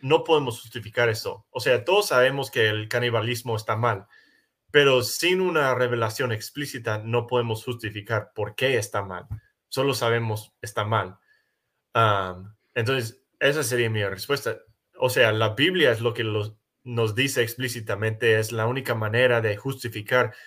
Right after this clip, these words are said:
por qué está mal. Pero sabemos que todas las culturas sabemos que está mal.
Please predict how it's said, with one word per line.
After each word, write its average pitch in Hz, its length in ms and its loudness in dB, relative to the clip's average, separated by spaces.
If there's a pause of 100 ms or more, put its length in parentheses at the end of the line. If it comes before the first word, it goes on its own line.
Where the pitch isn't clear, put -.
(160)
por 110 220 2
qué 151 160 4
está 117 240 -2
mal. 95 320 -10 (520)
Pero 120 200 2
sabemos 143 440 4
que 107 120 -2
todas 139 320 2
las 113 120 -6
culturas 117 600 0
sabemos 117 560 -4
que 110 80 -4
está 95 240 -6
mal. 104 320 -4